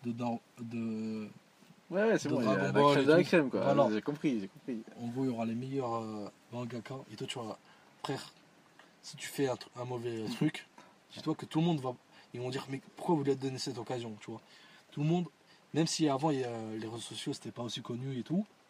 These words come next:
Speaker 1: parce que c'était vers deux mille douze.
Speaker 2: Douze ?
Speaker 1: Ouais.
Speaker 2: Facebook en deux mille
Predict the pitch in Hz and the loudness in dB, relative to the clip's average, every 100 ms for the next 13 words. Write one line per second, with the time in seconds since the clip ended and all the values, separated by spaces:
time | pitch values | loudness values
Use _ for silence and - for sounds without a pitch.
0 | - - - - - 117 113 117 120 117 | -20 -20 -16 -14 -8 -6 -6 -6 -8 -4
1 | 156 - _ - - - - - _ - | -4 -4 _ -20 -20 -20 -20 -20 _ -20
2 | - _ _ _ - - - 101 110 160 | -20 _ _ _ -20 -20 -12 -4 -2 0
3 | 120 92 - - 113 107 - _ - - | -2 -8 -12 -14 -10 -10 -12 _ -14 -10
4 | 87 110 123 98 92 90 92 | -8 -8 -6 -6 -6 -8 -10